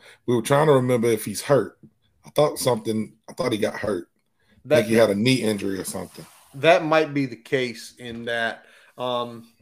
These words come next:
Speaker 2: but from this line on the inside, I, I hope one young guy flashes.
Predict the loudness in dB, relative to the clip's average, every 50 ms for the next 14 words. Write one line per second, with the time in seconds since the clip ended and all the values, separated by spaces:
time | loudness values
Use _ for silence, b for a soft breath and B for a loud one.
0 | _ _ _ -8 -4 -4 -4 -4 -2 0 2 2 4 2 2 0 0 -2 -2 0
1 | 0 0 0 0 -2 -2 -2 -2 -2 -2 0 2 4 4 4 4 2 -2 -6 -10
2 | -10 -12 -18 -20 -20 -20 -14 -12 -12 -6 -2 -2 -2 -2 -4 -6 -8 -6 -4 -4
3 | -2 -4 -2 0 0 0 0 0 0 -2 -2 0 0 -2 -2 -6 -8 -8 -10